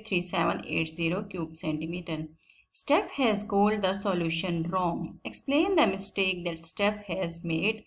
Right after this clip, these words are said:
and work out the correct answer for her. Can anyone tell me what was the solution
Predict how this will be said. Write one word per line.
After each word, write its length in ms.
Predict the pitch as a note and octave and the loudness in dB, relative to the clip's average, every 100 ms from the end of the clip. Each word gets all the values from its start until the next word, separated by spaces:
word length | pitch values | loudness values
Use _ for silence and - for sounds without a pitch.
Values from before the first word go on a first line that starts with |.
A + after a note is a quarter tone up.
| - | -4
and 260 | E3+ E3 | 0 0
work 220 | D#3+ F3 F3 | 0 -4 0
out 280 | E3+ E3+ E3 | 0 0 -4
the 180 | F3+ - | -8 -8
correct 380 | E3+ E3 E3+ - | -6 -6 -6 -4
answer 540 | D#3+ D#3+ E3 F3 A3+ - | -2 -2 -6 -6 -8 -4
for 240 | E3+ E3 E3+ G3+ | -2 -2 -2 -2
her. 340 | C4 E3+ D#3+ - - _ _ | 0 0 -4 -12 -20 _ _
Can 160 | A3 G3+ | 0 2
anyone 400 | G3 F#3 F#3 F#3+ | 2 0 -4 0
tell 160 | F3+ | 0
me 280 | E3+ G#3+ F#4 | 2 2 2
what 380 | F4+ G3 F#3 G3 | 0 2 2 2
was 280 | F#3+ F3+ F3 | 2 2 2
the 100 | F3+ | 0
solution 600 | - F#3+ E3+ E3 B3+ - | 0 0 0 2 2 2